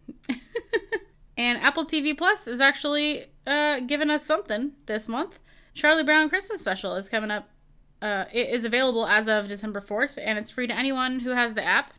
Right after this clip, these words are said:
December eleventh to the thirteenth. It's also gonna air on P B S and P B S Kids on December thirteenth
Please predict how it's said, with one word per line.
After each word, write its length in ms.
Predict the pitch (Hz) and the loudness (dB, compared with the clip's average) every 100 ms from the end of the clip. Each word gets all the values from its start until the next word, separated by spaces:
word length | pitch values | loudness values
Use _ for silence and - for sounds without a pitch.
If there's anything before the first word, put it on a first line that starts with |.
| - | -14
December 480 | 220 226 233 226 | -8 -6 -2 0
eleventh 560 | 185 190 233 269 285 - _ _ - _ _ - _ - | 0 -2 -2 -2 -4 -8 _ _ -20 _ _ -20 _ -8
to 100 | 247 | -4
the 100 | 240 | 0
thirteenth. 560 | 233 220 202 - - - _ _ _ - _ _ _ _ _ | -2 -2 -8 -10 -16 -20 _ _ _ -20 _ _ _ _ _
It's 160 | 208 220 | -8 -2
also 220 | 269 269 | -2 0
gonna 160 | 269 | 0
air 220 | 262 240 240 | 0 2 0
on 100 | 240 | 0
P 180 | 247 | -6
B 120 | 233 226 | -4 -2
S 160 | 220 | -2
and 100 | 226 | -6
P 80 | 220 | -6
B 100 | 208 | -4
S 160 | 190 190 | -4 -6
Kids 360 | - 202 196 | -4 -4 -4
on 180 | - 196 | -8 -8
December 360 | 185 196 185 190 | -6 -8 -8 -6
thirteenth 600 | 247 254 233 208 196 | -4 -4 -6 -6 -10